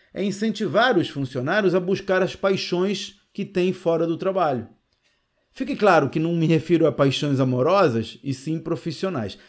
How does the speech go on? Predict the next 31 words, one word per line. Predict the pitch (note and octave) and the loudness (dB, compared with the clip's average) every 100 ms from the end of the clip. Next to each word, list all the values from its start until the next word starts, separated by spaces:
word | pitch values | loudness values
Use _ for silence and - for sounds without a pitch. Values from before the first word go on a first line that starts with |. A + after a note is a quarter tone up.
| - | -4
Algumas | F3+ A3 F#4 E3+ | -2 2 4 4
empresas, | D3 E3+ G#3+ G3 A#2+ - | 2 4 4 4 0 -6
por | A#2+ | -6
exemplo, | A#2 F3+ A#3+ - _ _ - | -4 -2 -4 -6 _ _ -2
permitem | F3+ G#3+ G#3+ A#3 | 0 2 0 -2
que | A3 | -2
os | - | -4
funcionários | G#3+ G#3 G3 D#3 G3+ G#3 - | -4 -2 -2 0 0 0 -2
trabalhem | F#3+ D#3+ F3+ G3 G3+ | -2 2 4 4 2
um | G3+ | 2
determinado | F#3+ G3 F3 F3 F#3+ F#3 | 2 2 -4 -2 0 0
número | E3+ F3+ E3+ | 0 0 0
de | C3+ C#3 | 0 0
horas | D3+ D3 B2 | 2 2 -2
do | A#2+ | -4
expediente | A2+ A#2 A2+ F#3 G3+ E3+ | -6 -6 -4 -4 -2 -6
em | |
projetos | E3 F3 E3+ E3 G3 F#3+ B2+ A2+ | -4 -2 0 2 2 2 -4 -6
de | B2+ | -8
sua | F3 - G3 | -8 -2 -2
própria | G3 F3 F3 F3 | 0 0 2 2
escolha. | F#3 F#3 - D#3+ C#3 F#2+ - _ _ _ _ - | 0 0 0 0 0 -4 -12 _ _ _ _ -6
A | |
Google | E3+ D#4+ D4+ G#3+ | 4 6 8 8
faz | - D3 A2+ | 6 0 2
isso, | G#2 - - _ | -2 -6 -20 _
vinte | C#3 A3+ | -2 -2
por | - A3 | -2 -4
cento | - G3 F#3+ | -2 -2 -2
do | D3+ | -6
tempo. | C3 B2 G2 | -4 -6 -6